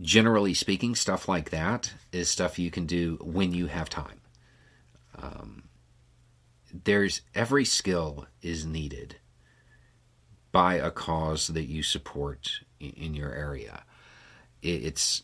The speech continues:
not always easy to find it, um, to find your place. But once you get there, it, it's, it, it's fulfilling. Um, and sometimes it's as simple as,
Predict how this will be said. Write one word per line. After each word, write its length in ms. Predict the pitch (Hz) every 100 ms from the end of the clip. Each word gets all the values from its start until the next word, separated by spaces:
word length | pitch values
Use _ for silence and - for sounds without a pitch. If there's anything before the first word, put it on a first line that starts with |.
| -
not 320 | 85 95 107
always 420 | 101 98 95 87
easy 440 | - 95 92 95 87
to 220 | - 92
find 640 | - - - 92 87 85 76
it, 340 | 69 - - - - -
um, 460 | 76 76 73 69 69 -
to 100 | 73
find 300 | - 80 69
your 100 | 65
place. 420 | - 71 58 -
But 180 | - 58
once 560 | 69 82 87 95 -
you 80 | 90
get 340 | 73 87 107 -
there, 400 | 76 71 67 - - - - - - _ -
it, 300 | 82 87 73 - _ _ _ _ _ _ _ _ _ - - - _ _
it's, 320 | 113 117 - - -
it, 280 | 101 101 - _ _ _
it's 220 | 104 -
fulfilling. 600 | - 87 - 73 67 64 - - _ -
Um, 560 | 82 82 78 76 73 67 69 - - - _ _ _ _ _ - - - _ _ - -
and 120 | 101
sometimes 460 | - 135 147 135 117
it's 240 | - - -
as 120 | 110
simple 400 | - 120 120 107
as, 340 | - 104 -